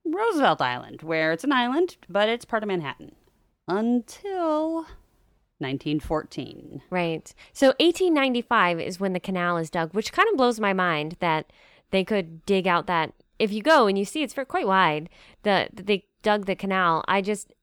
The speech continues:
Speaker 2: even now, I don't know how they do it.
Speaker 1: Yeah,
Speaker 2: But
Speaker 1: yeah.
Speaker 2: over a hundred years ago, I have no idea how they would have done it.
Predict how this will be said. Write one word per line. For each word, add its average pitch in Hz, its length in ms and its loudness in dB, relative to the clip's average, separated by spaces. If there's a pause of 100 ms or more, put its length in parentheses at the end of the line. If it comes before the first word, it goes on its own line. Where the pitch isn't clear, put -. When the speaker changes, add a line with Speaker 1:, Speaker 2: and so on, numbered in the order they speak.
(240)
Speaker 2:
even 254 300 2
now, 175 240 2
I 214 60 2
don't 247 120 -2
know 247 80 0
how 247 160 0
they 247 140 -2
do 254 180 0
it. 277 240 -2
Speaker 1:
Yeah, 135 320 -12
Speaker 2:
But 180 320 4
Speaker 1:
yeah. 123 60 -14 (340)
Speaker 2:
over 220 360 4
a 220 60 6
hundred 196 300 -2
years 170 240 0
ago, 214 180 0
I 208 100 2
have 175 180 -4 (320)
no 269 960 -2
idea 180 420 0
how 160 220 0
they 156 160 -4
would 151 140 -6
have 147 120 -10
done 147 220 -8
it. - 260 -12